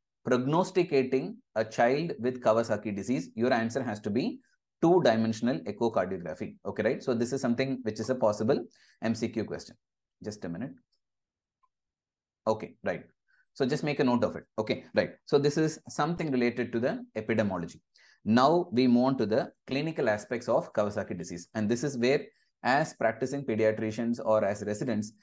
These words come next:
we should make a note of, okay, right? Features of Kawasaki disease is something which is very important. I have already told you the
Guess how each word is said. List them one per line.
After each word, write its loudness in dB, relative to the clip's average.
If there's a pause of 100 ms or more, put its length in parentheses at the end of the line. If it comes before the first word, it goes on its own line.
(160)
we 4
should 2
make -4
a 0 (120)
note -4
of, -6 (100)
okay, -4
right? 0 (320)
Features 2
of 2
Kawasaki 2
disease -4
is -10
something -2
which -2
is -6
very 0
important. 0 (100)
I -8
have -2
already 2
told 6
you -2 (300)
the 0